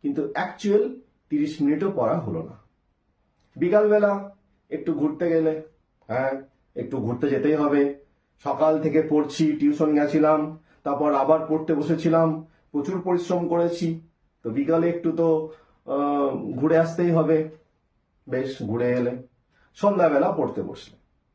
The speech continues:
সন্ধ্যাবেলা কি করলে, খেতে, তারপর টিভি দেখলে, একটু পড়তে বসলে, পড়তে বসার পর ওই যে একটা যন্ত্র আছে, পকেট যন্ত্র, কাছেই থাকে,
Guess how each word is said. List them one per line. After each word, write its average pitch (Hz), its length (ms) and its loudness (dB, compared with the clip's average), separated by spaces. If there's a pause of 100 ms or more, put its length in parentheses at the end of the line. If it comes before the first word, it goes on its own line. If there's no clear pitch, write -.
(600)
সন্ধ্যাবেলা 175 460 2
কি 175 140 -2
করলে, 165 420 0 (360)
খেতে, 170 640 0 (500)
তারপর 156 460 0
টিভি 160 240 2
দেখলে, 160 260 4
একটু 151 420 -2 (440)
পড়তে 143 260 -2
বসলে, 135 420 -4 (680)
পড়তে 202 300 0
বসার 220 320 2
পর 180 340 2 (720)
ওই 165 160 -2
যে 220 300 0 (340)
একটা - 260 -2
যন্ত্র 156 360 0
আছে, 185 380 -2 (340)
পকেট 156 300 -4
যন্ত্র, 175 520 -2 (200)
কাছেই 180 280 -4
থাকে, 180 380 -2